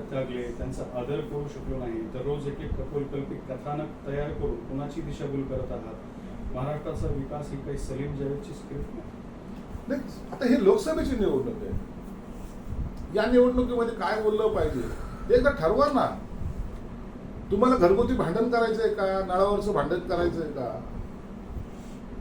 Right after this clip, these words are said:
Speaker 2: माझा नंबर पाहिला, माझा नंबर पाहिला असं काही करायचंय का, देशाच्या हिताचं काही बोलायचं,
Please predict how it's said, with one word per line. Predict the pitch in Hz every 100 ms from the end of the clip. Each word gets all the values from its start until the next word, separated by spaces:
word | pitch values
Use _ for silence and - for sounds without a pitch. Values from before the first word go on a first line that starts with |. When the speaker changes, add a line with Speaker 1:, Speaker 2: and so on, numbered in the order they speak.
| - -
Speaker 2:
माझा | 160 190 208
नंबर | 208 196 196
पाहिला, | 190 196 190
माझा | 185 185 190
नंबर | 190 190 190
पाहिला | 185 185
असं | 170 196
काही | 196 190
करायचंय | 170 151 143 139 - -
का, | 151
देशाच्या | 196 196 220 220
हिताचं | 170 165 - 208
काही | 185
बोलायचं, | 160 139 127 120 - -